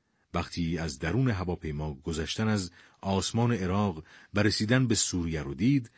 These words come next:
احساس کرد به آرزوهاش رسیده.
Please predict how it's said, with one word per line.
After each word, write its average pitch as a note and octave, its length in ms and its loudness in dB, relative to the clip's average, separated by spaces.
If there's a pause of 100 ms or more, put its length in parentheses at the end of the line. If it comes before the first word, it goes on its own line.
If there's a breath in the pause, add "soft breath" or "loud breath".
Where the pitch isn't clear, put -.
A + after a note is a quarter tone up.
(280 loud breath)
احساس C3 580 2
کرد A#2+ 320 0
به F2 180 -2
آرزوهاش D2 800 -6
رسیده. - 440 -10